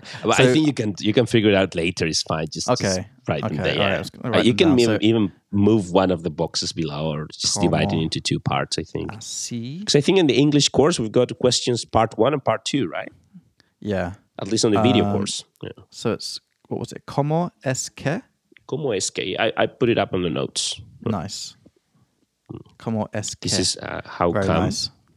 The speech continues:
Speaker 2: Mm-hmm. So if I want to say, like, "How come you were late?" How would you say that?
Speaker 1: "¿Cómo es que llegaste tarde?"
Speaker 2: Wow, that's great.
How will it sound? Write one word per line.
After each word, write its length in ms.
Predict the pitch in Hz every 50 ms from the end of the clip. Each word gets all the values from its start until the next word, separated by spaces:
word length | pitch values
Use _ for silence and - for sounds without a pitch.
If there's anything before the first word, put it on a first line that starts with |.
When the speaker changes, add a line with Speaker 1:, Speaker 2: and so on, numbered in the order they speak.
| _ _ _ -
Speaker 2:
Mm-hmm. 260 | - 110 110 101 95 95 - _ _ _ - - - - _ _
So 500 | - - - 160 139 123 117 113 110 107 - _ _ _
if 100 | 143 -
I 40 | 151
want 120 | 147 -
to 60 | -
say, 140 | - - 135
like, 160 | 127 123 -
"How 260 | 123 - - 147 147 139
come 480 | - - - 139 127 127 123 123 127 - _ _ _ _ _ _ _ _ _ _ _ _ _ -
you 240 | - 123 123 120
were 120 | 113 117 110
late?" 520 | 110 120 135 123 104 - - - - - - _ -
How 100 | 113 110
would 100 | 107 -
you 60 | -
say 160 | - - 104
that? 240 | 98 107 98 - - - _ _ _ _ _ _ _ _ _ _ _ _ _ _ _ _ _ _ _ _ _ _ _ - - - - - _ _ _ - - _ _ _ _
Speaker 1:
"¿Cómo 360 | - 90 85 85 98 113 104
es 240 | 85 98 110 117 -
que 440 | - - - 82 87 143 233 - - _ _ _
llegaste 600 | - 160 87 85 78 - - - - - - 87 82
tarde?" 460 | - - 110 139 170 180 98 - - - - _ _ _ _ _ _ _
Speaker 2:
Wow, 480 | - - - - - 110 104 - - -
that's 160 | - - - -
great. 300 | - 123 110 104 -